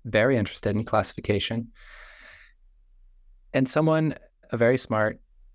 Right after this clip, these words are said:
seasoned tattooer was like, "Dude, it's all about the people."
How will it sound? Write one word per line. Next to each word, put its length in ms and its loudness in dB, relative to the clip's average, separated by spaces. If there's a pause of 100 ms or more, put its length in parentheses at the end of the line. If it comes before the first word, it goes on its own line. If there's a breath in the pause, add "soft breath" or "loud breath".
(420)
seasoned 400 0
tattooer 540 2
was 200 0
like, 240 2
"Dude, 380 0
it's 200 -2
all 180 4
about 200 2
the 80 -10
people." 500 -2